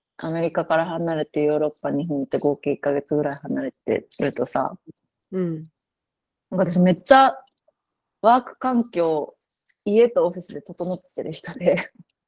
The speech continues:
Speaker 2: うんうん。
Speaker 1: その決まったマウス、決まったキーボード、決まったラップトップスタンド、決まったモニターみたいなのを、
Speaker 2: うん。
Speaker 1: なんか決まった充電器のポジションとともに、
Speaker 2: うん。
Speaker 1: ワークセットとして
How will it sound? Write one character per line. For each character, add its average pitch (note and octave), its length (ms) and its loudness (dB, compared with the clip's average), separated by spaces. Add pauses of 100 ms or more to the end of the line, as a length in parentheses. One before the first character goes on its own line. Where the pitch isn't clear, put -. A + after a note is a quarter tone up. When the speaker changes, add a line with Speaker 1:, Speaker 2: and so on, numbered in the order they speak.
(360)
Speaker 2:
う G3+ 60 0
ん F#3+ 160 2
う - 20 -
ん。 D#3 40 -18
Speaker 1:
そ E3+ 140 -2
の F3 140 0 (160)
決 - 180 2
ま A3+ 120 8
っ C4 60 2 (120)
た C4 100 6
マ B3+ 220 6
ウ A#3+ 60 -2
ス、 - 120 -14
決 - 140 -10
ま G3+ 100 -4
っ G#3 120 -12
た G#3+ 120 -4
キ G#3 240 -4
ー G3+ 60 -4
ボ G#3 100 -2
ー F#3 40 -4
ド、 D#3+ 120 -6
決 - 180 -12
ま G3 120 -2
っ G3+ 160 -18
た G#3 300 4 (180)
ラ G3 120 -6
ッ F#3+ 40 -20
プ G3+ 120 -18
ト G3 100 -8
ッ - 20 -10
プ G3+ 160 -8
ス G3 80 -16
タ G3 100 0
ン F3+ 60 -4
ド、 E3 80 -6
決 D#3+ 160 -10
ま F3+ 100 -4
っ - 80 -12
た F#3 100 0
モ F3 140 -4
ニ F3 140 -4
タ E3+ 200 2
ー E3+ 40 -4
み F3 120 -6
た D#3 140 2
い D3+ 60 -4
な D3 100 -10
の C#3+ 120 -12
を、 D3 380 -6 (380)
Speaker 2:
う G#3+ 100 0
ん。 F3 300 -2 (680)
Speaker 1:
な E3+ 80 -8
ん - 20 -8
か - 100 -14
決 - 160 -2
ま A3 100 6
っ G#3+ 100 -2
た G#3+ 140 6
充 A3 240 6
電 G#3+ 260 4
器 F#3 120 -8
の D#3+ 140 -8
ポ E3+ 160 -8
ジ E3 100 -4
シ F3 100 -8
ョ F#3 140 -6
ン F#3 40 -8
と F3 120 -6
と F3 140 -8
も E3+ 160 -10
に、 F3 340 -6 (480)
Speaker 2:
う G3+ 80 -2
ん。 F3+ 240 -2
Speaker 1:
ワ F#3+ 140 2
ー G3 60 -2
ク A#3 120 -4
セ G#3 140 -4
ッ G3+ 100 -8
ト F3 120 -2
と D#3+ 120 -4
し - 120 -12
て D3 300 -6